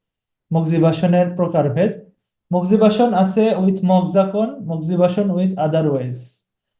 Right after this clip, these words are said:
আচ্ছা, মক্সাকোণের মধ্যে আছে হচ্ছে মক্সাকোণ দিয়ে ডাইরেক্ট মক্সিবাসন করা যেতে পারে অথবা ইনডাইরেক্ট মক্সিবাসন করা যেতে পারে,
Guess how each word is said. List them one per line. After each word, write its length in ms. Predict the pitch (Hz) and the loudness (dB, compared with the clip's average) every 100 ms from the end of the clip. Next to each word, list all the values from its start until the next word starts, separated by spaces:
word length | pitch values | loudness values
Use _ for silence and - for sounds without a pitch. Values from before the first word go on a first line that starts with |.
| _ | _
আচ্ছা, 240 | 135 123 147 | -14 -10 -2
মক্সাকোণের 640 | 170 190 185 226 233 233 | 4 6 6 4 4 2
মধ্যে 320 | 226 226 202 226 | 2 2 2 4
আছে 360 | 220 214 220 | 2 0 -2
হচ্ছে 720 | 214 202 - - 214 214 202 165 | -2 -4 -6 -4 0 0 -2 -4
মক্সাকোণ 560 | 175 175 190 190 190 | -4 0 2 4 4
দিয়ে 140 | 196 208 | 4 4
ডাইরেক্ট 500 | 165 170 185 208 208 | 2 2 2 -2 0
মক্সিবাসন 640 | 208 196 202 208 208 214 | 0 0 0 -2 -2 -2
করা 180 | 208 202 | 0 -2
যেতে 260 | 196 196 208 | -2 -6 -4
পারে 340 | 214 254 302 - _ _ _ _ 170 | -2 -2 -6 -12 _ _ _ _ -10
অথবা 320 | 170 208 240 214 | -4 0 0 2
ইনডাইরেক্ট 600 | 208 196 196 208 208 180 | 0 6 6 6 2 0
মক্সিবাসন 640 | 165 147 143 131 143 135 | -2 -2 -4 -4 -6 -8
করা 220 | 127 123 | -4 -4
যেতে 260 | 123 - 131 | -4 -8 -14
পারে, 240 | - - | -14 -14